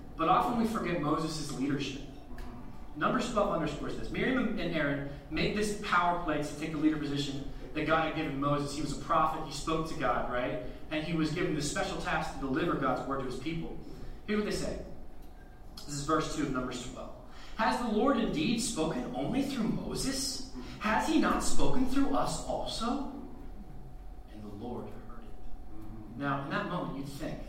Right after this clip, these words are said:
Speaker 1: Moses would be like, "Get out of my way," right? Be like, "Look, I, I just parted the sea for you," right? Like, "I, I called down plagues. I got the staff.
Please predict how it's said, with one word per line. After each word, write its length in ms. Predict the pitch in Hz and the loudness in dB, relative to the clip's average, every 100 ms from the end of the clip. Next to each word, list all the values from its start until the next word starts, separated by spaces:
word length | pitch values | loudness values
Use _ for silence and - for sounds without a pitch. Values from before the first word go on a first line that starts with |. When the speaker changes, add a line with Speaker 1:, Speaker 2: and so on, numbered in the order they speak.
| - - - - - - | -8 -10 -12 -14 -14 -8
Speaker 1:
Moses 360 | 143 165 160 143 | -4 -2 -2 -4
would 120 | 127 | -6
be 80 | 127 | -4
like, 320 | 120 120 - | -4 -4 -6
"Get 100 | - | -4
out 80 | 330 | -2
of 40 | 277 | -2
my 140 | 240 | 0
way," 180 | 269 262 - | 0 -2 -2
right? 220 | 214 - - - - - 190 | -2 -2 -6 -10 -10 -12 -2
Be 60 | |
like, 180 | 190 185 - - - - | 0 0 -4 -6 0 2
"Look, 280 | 196 190 - | 4 4 4
I, 260 | - 226 - - - - 214 | 4 4 2 -2 -8 -6 -2
I 100 | - | -2
just 360 | 208 - - - | -2 -4 -6 -8
parted 440 | - 214 - 170 180 | -2 0 2 0 0
the 60 | |
sea 380 | - - 202 180 | 0 0 0 0
for 200 | - - | -2 -2
you," 40 | - - - - - - | 2 2 2 -2 -8 -2
right? 360 | 156 160 - - - - - - - | 2 4 4 0 -2 -4 -6 -6 -2
Like, 200 | 185 185 - - - - | 2 2 0 -4 -8 0
"I, 340 | - - 233 233 | 2 4 4 2
I 40 | |
called 280 | 247 247 247 | 6 6 6
down 240 | 208 208 226 | 4 2 0
plagues. 600 | 254 247 247 247 - - | 2 2 2 0 -2 -2
I 60 | |
got 160 | 226 202 | -4 -2
the 60 | |
staff. 760 | - - - 254 262 254 - - | 0 0 2 2 4 4 2 -4